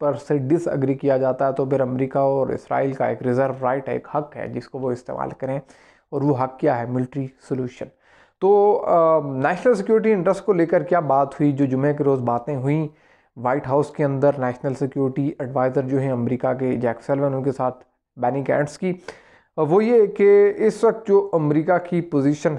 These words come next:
है इस डील के ऊपर, वो, अ, उस पर मुज़ाकराती अमल जारी है। Gantz walked away with a feeling that Israel has succeed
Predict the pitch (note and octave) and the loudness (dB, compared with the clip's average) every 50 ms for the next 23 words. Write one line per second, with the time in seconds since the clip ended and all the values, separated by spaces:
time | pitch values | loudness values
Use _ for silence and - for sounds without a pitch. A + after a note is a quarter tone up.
0 | - - C#3+ C3 A#2 - - - _ _ _ - F3 F3 E3+ - - - - - | -2 0 0 0 0 -2 -6 -16 _ _ _ -2 0 0 0 0 -4 -10 -12 -8
1 | F#3+ D3+ C3 B2 B2 C#3 D3+ D#3+ E3 D3+ C#3+ - - D#3 C#3 C3 B2+ - D3+ D3+ | -6 -4 -4 -2 0 2 2 2 2 0 -2 0 0 0 2 0 2 2 0 0
2 | C#3+ D3 - - _ _ _ _ _ _ _ _ _ _ _ _ _ _ _ _ | 0 -4 -10 -20 _ _ _ _ _ _ _ _ _ _ _ _ _ _ _ _
3 | _ _ - _ _ C#3 C3 B2+ D3+ E3+ F#3 F#3+ G3 F#3+ - - - - - - | _ _ -20 _ _ -12 -2 2 4 6 6 4 4 0 -2 -8 -14 -18 -20 -20
4 | - - - _ C#3+ C#3 C#3 C#3 C#3 C#3 C3+ C3+ C3+ C3+ C3 C3 C3 C3 - - | -20 -20 -14 _ -2 0 2 4 4 4 4 4 4 4 2 2 0 0 -2 -4
5 | - - F#3+ - - - G3+ F3 E3+ E3 - - - D3+ C3 B2 B2+ - D3 C3 | -2 -2 -2 -2 0 0 0 0 0 0 -4 -4 -4 -2 -2 -2 -2 -2 -2 0
6 | C#3 C3 C3 - D3+ C#3+ C#3+ C#3+ F3+ F3 E3 D#3+ E3 D#3+ D#3+ D3+ D3 D3+ D3 - | 0 0 0 0 -2 -2 0 0 0 2 2 2 2 2 2 2 2 0 -2 -4
7 | - - - _ - B2+ D3+ D3 D#3+ F3+ D#3 - D3+ C3+ B2+ C3+ C#3+ - E3 D3+ | -8 -12 -14 _ -6 -2 -2 0 0 -2 -4 -4 -2 0 2 2 0 2 0 2
8 | D3 D3+ D#3+ D3+ C3+ C#3 C3+ C#3 C3+ B2+ - - _ _ - D#3 D#3+ E3 F3+ F3+ | 2 4 2 2 2 2 2 2 0 -2 -4 -10 _ _ -4 -2 0 2 0 0
9 | E3+ - - - D3+ C3 C3+ B2+ C3+ C#3 C#3 - - E3 D3+ C#3+ - - C3+ C3+ | -2 -4 -8 -12 -4 0 0 2 2 0 -2 -4 -2 -2 -2 -2 0 0 0 2
10 | C#3 C3+ C#3 C3 - - D3+ - - - - A3+ A3+ G3+ | 2 2 2 0 -2 -6 -10 -10 -6 -4 -2 -2 -2 -2